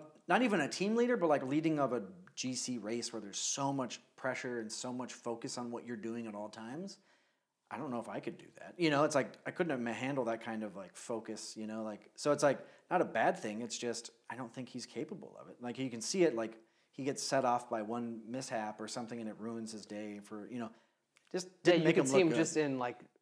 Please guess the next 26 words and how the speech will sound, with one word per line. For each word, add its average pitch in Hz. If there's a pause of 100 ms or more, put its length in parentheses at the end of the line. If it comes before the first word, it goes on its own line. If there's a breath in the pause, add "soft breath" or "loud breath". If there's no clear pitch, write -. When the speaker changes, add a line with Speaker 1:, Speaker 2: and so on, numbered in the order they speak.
(220)
Speaker 2:
yeah, 131 (140)
just -
down, 127 (220)
down 131
positions 120
all 123
the 117
time. 120
And 120
he's 123
just -
like, - (560)
Speaker 1:
Yeah. -
Speaker 2:
"I 135
don't 123
feel 117
good. 120
Like, 120
I 131
don't 131
wanna 123
do 127
this." 123
And 120
it's 117
just -